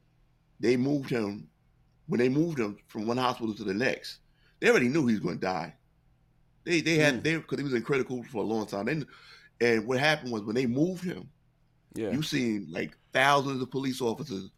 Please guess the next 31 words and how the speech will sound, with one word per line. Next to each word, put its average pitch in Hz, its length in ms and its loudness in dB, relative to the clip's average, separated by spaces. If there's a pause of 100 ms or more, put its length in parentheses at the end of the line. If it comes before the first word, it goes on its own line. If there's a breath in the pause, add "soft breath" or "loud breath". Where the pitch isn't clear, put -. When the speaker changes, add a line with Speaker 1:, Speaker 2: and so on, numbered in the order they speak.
(260)
Speaker 1:
lining 123 360 2
the 110 60 -2
streets, - 380 -8
like, 101 180 0 (160)
where 117 120 2
they 113 80 6
would 107 160 0
move, 117 200 -2 (100)
where 110 100 2
the 107 140 2
ambulance 117 340 0
was 98 100 -12
going. 90 240 -4 (320 soft breath)
They 104 100 -2
had 117 120 2
a 98 40 0
police 135 380 -6
escort. 120 440 4
Like, 95 220 0
it 165 80 2
was 123 160 -4
so 147 340 2
many 143 160 -2
police 139 300 -6
officers. 120 300 0
I'm 170 80 -4
like, 120 140 0
"Who's 147 180 -4
watching 131 280 -4
the 113 60 -10
city?" 151 380 -8